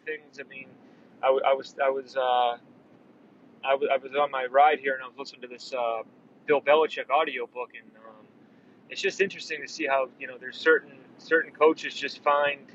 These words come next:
um, you know, find, find value at the margins. And, and, um, you know, there's definitely ways you can impact baseball games,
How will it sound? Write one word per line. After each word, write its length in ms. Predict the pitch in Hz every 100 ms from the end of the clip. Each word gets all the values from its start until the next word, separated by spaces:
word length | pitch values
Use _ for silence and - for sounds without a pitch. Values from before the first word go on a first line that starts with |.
| - - - - - -
um, 500 | 127 127 120 120 117 117 - - - -
you 100 | 135
know, 120 | 131
find, 460 | 123 143 147 147 143 - - - -
find 260 | 147 143
value 420 | - 139 156 156 151
at 80 |
the 60 | 147
margins. 600 | 131 156 170 117 110 - _
And, 200 | 123 120 120 120 120
and, 260 | - 120
um, 280 | 120 113 113 110 - - 135
you 80 |
know, 100 | 131 123
there's 200 | 139 127
definitely 320 | 160 170 156
ways 280 | 143 156 147
you 80 |
can 120 | 139 131
impact 520 | 143 - 139 131 -
baseball 480 | 143 160 - 160 156
games, 580 | 151 151 151 147 -